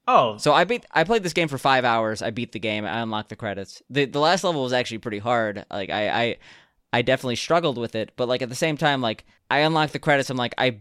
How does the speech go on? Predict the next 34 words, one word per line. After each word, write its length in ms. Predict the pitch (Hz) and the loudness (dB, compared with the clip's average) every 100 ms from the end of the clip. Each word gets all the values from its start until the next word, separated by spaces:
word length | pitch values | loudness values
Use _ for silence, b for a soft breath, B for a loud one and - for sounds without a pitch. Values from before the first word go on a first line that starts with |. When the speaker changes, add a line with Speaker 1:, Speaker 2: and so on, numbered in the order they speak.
| _ - | _ 0
Speaker 2:
barely 460 | 127 135 135 127 | 2 4 2 0
played 300 | - 123 120 | 0 -2 -2
through 100 | 113 | -6
this 140 | 110 - | -10 0
game," 260 | 160 143 | 2 2
and 120 | 127 143 | 0 0
that's 180 | 170 | 2
actually 520 | 233 233 226 185 131 - - | 0 0 0 2 2 0 2
Speaker 1:
Oh, 120 | 170 | 2
Speaker 2:
so, 200 | 131 160 | 4 4
like, 140 | 147 147 | 6 4
Speaker 1:
so 60 | |
you, 60 | 175 | 6
Speaker 2:
after 300 | 151 233 208 | 6 4 4
that, 140 | 190 | 6
Speaker 1:
so 60 | 180 | 6
Speaker 2:
I 60 | 143 | 6
Speaker 1:
you 100 | 143 | 4
Speaker 2:
looked 120 | 147 | 2
Speaker 1:
did 200 | 165 131 | 0 2
that, 300 | 127 143 123 | 4 4 2
and 220 | 127 123 | -6 -2
then 220 | 123 120 | 0 2
you 80 | 120 | 0
still 220 | 120 135 | -2 -2
had 120 | 123 | 0
a 60 | 113 | -2
lot 260 | 107 113 104 | -2 -2 -2
of 80 | 95 | -6
the 80 | |
game 260 | 104 104 101 | -10 -8 -6
left 260 | 104 92 - | -8 -8 -10
to, 80 | |
like, 200 | 104 92 | -10 -12